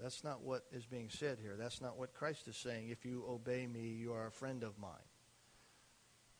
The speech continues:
He's not saying you're gaining something by your obedience. What he is saying is your obedience reflects the reality of a relationship of friendship with me, this single-souledness with me. The single-mindedness shows, it proves a relationship.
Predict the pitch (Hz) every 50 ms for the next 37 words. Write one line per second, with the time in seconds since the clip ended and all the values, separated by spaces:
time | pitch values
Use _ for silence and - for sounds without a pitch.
0 | - - - - - - - - - - - - 131 127 151 165 156 - - 180
1 | 175 170 165 156 156 139 123 127 160 175 196 190 185 180 170 143 - - 170 156
2 | 147 - - 147 147 147 131 147 151 147 143 139 143 139 131 123 151 190 220 208
3 | 165 147 143 131 - 156 156 143 139 165 202 208 175 139 - - 147 143 139 139
4 | 143 151 143 127 139 147 143 139 131 170 202 196 175 151 - 147 147 139 - -
5 | 180 196 185 170 - - - 151 147 143 147 160 180 196 185 170 156 151 143 139
6 | 147 147 151 165 196 208 - 180 147 - 175 165 156 147 - 175 202 220 208 -
7 | 185 165 151 160 147 139 143 135 117 101 - - - - - - - - - -
8 | - - - - - 165 - - - 208 214 196 190 185 - - 202 220 233 214
9 | 190 202 196 - - 170 180 175 170 - 160 151 147 127 104 90 - - - -
10 | - - - - - - - - - - - 175 - - - 220 220 208 208 208
11 | 202 190 196 214 233 247 226 208 196 180 175 175 170 156 - - - 226 233 233
12 | 240 226 202 170 139 180 190 - - - - - 233 254 262 262 254 233 214 180
13 | 156 135 - - - 208 190 190 185 190 185 185 214 233 226 - 226 202 170 -
14 | - 180 170 143 - - -